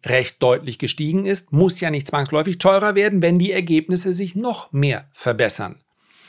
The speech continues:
Ich kaufe nicht nur Schwäche nach, denn das wäre wieder ein anderer strategischer Ansatz. Dann habe ich möglicherweise über Jahre hinweg,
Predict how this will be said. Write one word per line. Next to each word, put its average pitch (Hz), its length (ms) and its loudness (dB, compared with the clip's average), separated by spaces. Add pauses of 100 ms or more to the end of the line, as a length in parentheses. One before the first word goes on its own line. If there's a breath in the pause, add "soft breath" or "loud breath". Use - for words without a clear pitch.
(180 loud breath)
Ich 139 200 -4
kaufe 226 420 2
nicht 180 480 0
nur 175 300 6
Schwäche 147 480 -2
nach, 143 340 -2
denn 127 220 0
das 175 260 0
wäre 170 320 -2
wieder 156 200 2
ein 135 160 -6
anderer 185 600 0
strategischer 147 800 -2
Ansatz. 175 480 -2 (340 loud breath)
Dann 127 240 0
habe 196 240 2
ich 151 240 -2
möglicherweise 160 880 0
über 143 280 0
Jahre 147 580 0
hinweg, 110 600 -8